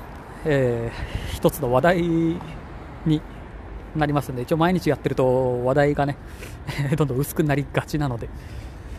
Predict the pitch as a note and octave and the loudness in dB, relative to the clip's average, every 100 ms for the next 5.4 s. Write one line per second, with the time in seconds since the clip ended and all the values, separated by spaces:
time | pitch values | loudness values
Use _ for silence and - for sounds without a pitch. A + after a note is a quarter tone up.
0 | - - C#3 - - - - - - - | -12 -4 -4 -4 -10 -12 -14 -14 -12 -12
1 | - - - - - - - - C#3 C3+ | -10 -10 -10 -10 -10 -8 -8 -4 0 2
2 | C3 C#3+ C3+ A#2 - - - - - - | 4 2 2 -2 -8 -12 -12 -12 -12 -12
3 | - - - D3 C3+ B2+ B2+ - - - | -12 -8 2 4 4 2 -2 -4 -14 -14
4 | - - - - - - - - - C3+ | -12 -12 -12 -12 -14 -12 -8 -6 0 0
5 | B2 - - | 2 -2 -4